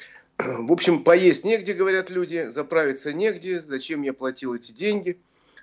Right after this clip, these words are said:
Лучше бы я ехал по бесплатной трассе, да, дольше, но зато полно всего, всей инфраструктуры. Тут оно понятно, что трасса вот в декабре ввели её в строй, потом ещё, э, карантин у нас наложился.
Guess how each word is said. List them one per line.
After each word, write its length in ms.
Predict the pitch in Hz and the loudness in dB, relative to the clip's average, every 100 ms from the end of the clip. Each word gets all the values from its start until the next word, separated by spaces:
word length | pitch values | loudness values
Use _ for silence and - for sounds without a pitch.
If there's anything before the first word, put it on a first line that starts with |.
| - | -6
Лучше 240 | 143 - | -4 -2
бы 80 | 120 | 2
я 120 | 131 | 4
ехал 280 | 127 120 117 | 4 2 -2
по 360 | - 123 - - | 2 2 2 -4
бесплатной 720 | 69 104 127 - 139 127 127 120 | -14 -8 -8 0 2 4 2 2
трассе, 440 | 175 202 202 143 | 2 2 0 -4
да, 200 | 127 131 | 0 0
дольше, 420 | 113 190 185 143 | 2 0 0 -6
но 100 | 117 | -8
зато 260 | 117 120 151 | -8 -8 -10
полно 400 | 135 117 127 131 | -4 -2 -2 -4
всего, 280 | - 113 120 - | -8 -10 -10 -12
всей 180 | 127 | -6
инфраструктуры. 640 | 120 107 107 - - - - _ _ _ _ _ _ _ _ | -6 -6 -14 -16 -20 -20 -20 _ _ _ _ _ _ _ _
Тут 200 | 226 233 | 0 4
оно 180 | 190 185 | 4 4
понятно, 480 | 190 196 156 - 107 | 4 4 2 0 -12
что 220 | - 104 | -14 -18
трасса 420 | - 147 143 127 | -10 -8 -8 -10
вот 120 | 113 | -14
в 40 | 101 | -14
декабре 440 | 120 135 135 127 | -6 -4 0 -2
ввели 360 | 101 110 143 220 | -2 -4 -4 -2
её 220 | 202 185 | 0 -2
в 60 | |
строй, 360 | - 185 185 180 | -2 0 2 2
потом 420 | - 117 147 143 | 0 -4 -2 -4
ещё, 840 | 127 - 117 80 107 107 98 95 - | -4 -4 -4 -2 -2 0 -2 -6 -12
э, 140 | _ | _
карантин 460 | 117 120 117 226 208 | 2 2 2 2 4
у 40 | |
нас 220 | 190 - | 4 4
наложился. 680 | 170 165 156 170 147 - | 6 6 6 2 -4 -8